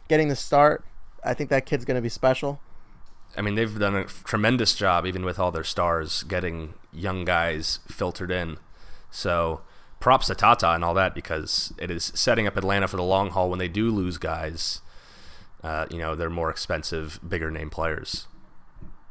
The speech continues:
Speaker 1: Yeah, and I mean, just speaking of younger players, on the other side, you got Julian Gressel,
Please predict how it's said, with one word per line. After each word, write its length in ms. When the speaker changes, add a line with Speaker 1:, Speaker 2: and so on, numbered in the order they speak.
Speaker 1:
Yeah, 280
and 240
I 20
mean, 180
just 160
speaking 340
of 120
younger 260
players, 440
on 240
the 80
other 160
side, 420
you 80
got 160
Julian 340
Gressel, 420